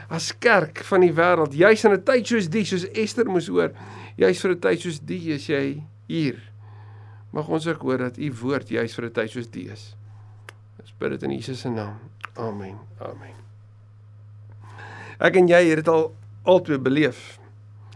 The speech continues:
Ja, ons almal beleef dit en eintlik beleef jy dit al so vroeg in jou lewe. Jy kan nie daar sonder nie, dit is 'n gegewe,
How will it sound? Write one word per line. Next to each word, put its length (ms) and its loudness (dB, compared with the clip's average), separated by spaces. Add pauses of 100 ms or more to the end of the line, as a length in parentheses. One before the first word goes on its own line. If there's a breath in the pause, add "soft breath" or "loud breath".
(520 loud breath)
Ja, 100 6
ons 120 2
almal 360 10
beleef 340 4
dit 140 0
en 100 0
eintlik 380 4
beleef 380 6
jy 120 4
dit 180 2
al 280 4 (340 loud breath)
so 460 6
vroeg 640 4
in 160 6
jou 160 6
lewe. 380 2 (360 loud breath)
Jy 140 2
kan 200 4
nie 100 2
daar 180 6
sonder 420 4
nie, 140 -2
dit 160 0
is 140 -4
'n 80 2
gegewe, 760 0